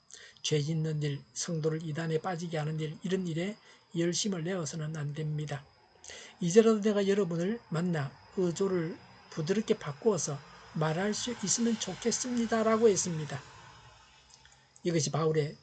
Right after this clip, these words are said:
대책입니다. 지금까지 격한 감정과 꾸지람을 바꾸어서 마음을 터놓고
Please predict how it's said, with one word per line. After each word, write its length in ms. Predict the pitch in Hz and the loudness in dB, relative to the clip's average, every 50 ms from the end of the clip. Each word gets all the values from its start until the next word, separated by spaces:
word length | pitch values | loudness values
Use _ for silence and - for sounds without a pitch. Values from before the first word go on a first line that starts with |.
| _ - | _ -2
대책입니다. 800 | - 143 135 - 160 160 156 160 160 147 147 143 135 139 127 - - - _ _ _ _ _ - _ - - - - - - | 0 0 2 2 0 0 0 0 -2 -2 -2 -2 -4 -6 -8 -10 -12 -20 _ _ _ _ _ -20 _ -20 -20 -20 -20 -8 -4
지금까지 540 | - - 226 214 214 208 226 202 190 196 165 | 2 4 6 6 6 4 2 0 0 -2 -2
격한 500 | - 214 202 - - 220 220 214 220 220 | -2 -4 -4 -2 0 2 2 2 2 0
감정과 760 | - - 185 180 175 - 214 202 202 208 208 208 202 202 196 - | -2 -2 -2 -2 -2 -2 -2 -2 0 0 0 0 -2 -4 -6 -4
꾸지람을 520 | - 226 208 226 220 226 214 214 208 202 | -4 -2 0 2 2 2 4 2 2 0
바꾸어서 640 | - 160 160 - - 247 233 196 147 - 160 143 147 - _ _ _ _ _ _ _ | -2 -6 -8 -4 4 4 4 4 4 0 -4 -6 -8 -10 _ _ _ _ _ _ _
마음을 440 | - 175 175 175 175 185 180 175 160 - | -4 0 0 0 2 0 0 -2 -2 -4
터놓고 560 | - - 175 170 175 - - 175 175 190 220 | -6 -4 -2 -2 -2 -4 -2 -2 -2 -2 -2